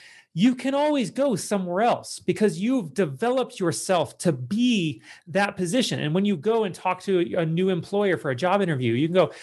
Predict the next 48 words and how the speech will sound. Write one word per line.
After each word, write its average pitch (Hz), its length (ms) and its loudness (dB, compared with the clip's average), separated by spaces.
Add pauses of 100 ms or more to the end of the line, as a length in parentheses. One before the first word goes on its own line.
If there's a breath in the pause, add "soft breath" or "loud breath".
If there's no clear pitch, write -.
(180 loud breath)
"Yeah, 214 120 2
I've 202 160 -2
been 214 160 0
at 208 80 -2
this 202 140 -2
position 175 360 0
for 139 120 -4
several 156 280 0
years, 196 180 2
but 185 100 -2
I've 175 200 0
been 151 180 -2
preparing 196 760 0
myself 151 500 0
for 170 100 0
the 156 160 -2
position 151 420 2
that 147 100 -4
you 131 80 -2
have 127 180 2
open 156 480 0 (320 loud breath)
because - 160 -6
I've 214 180 2
learned 214 440 -2
this, 131 260 -2
I've 175 220 0
learned 220 400 0
that, 147 200 0
I've 165 240 0
studied 220 600 0
that, 143 240 0 (200 loud breath)
I've 170 200 2
prepared 214 640 -2
this." - 420 -2 (380 loud breath)
And 170 300 0
that 247 340 0 (100)
makes 175 320 0
you 190 80 0
sound 165 340 2
like 139 160 0
the 156 120 0
right 120 260 0
kind 131 220 -4
of 143 80 -4
person 151 500 0
for 135 160 0
the 180 80 0
job. 175 480 -2